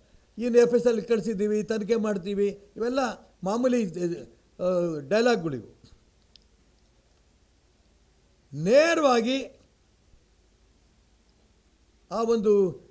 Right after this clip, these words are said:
ಟಿ ವಿಗಳಲ್ಲಿ ನಾವು ನೋಡಿದ್ದೀವಿ, ನೀವು ನೋಡಿದ್ದೀವಿ, ಇಡೀ ರಾಜ್ಯ ನೋಡಿದೆ, ದೇಶ ನೋಡಿದೆ. ಅಂಥ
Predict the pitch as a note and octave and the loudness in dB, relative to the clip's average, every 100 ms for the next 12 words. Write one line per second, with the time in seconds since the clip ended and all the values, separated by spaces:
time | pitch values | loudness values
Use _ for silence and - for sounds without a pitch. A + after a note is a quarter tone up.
0 | _ C4 C#4+ B3+ A#3 B3 F#3+ G3+ B3 A#3+ | _ -4 4 4 6 2 0 0 0 2
1 | G#3+ G#3+ C4 A#3 A3+ B3 A3 A#3 A#3 G#3 | 2 0 -2 0 0 0 0 0 -2 0
2 | A#3+ G3+ G#3+ G#3+ G3 A3 C4 F#3+ F#3 F3 | 0 0 0 -2 -2 -6 -4 -4 -2 -6
3 | C3+ G#2+ - _ _ _ _ _ _ D#3+ | -8 -16 -20 _ _ _ _ _ _ -10
4 | A3+ G3+ | -8 -2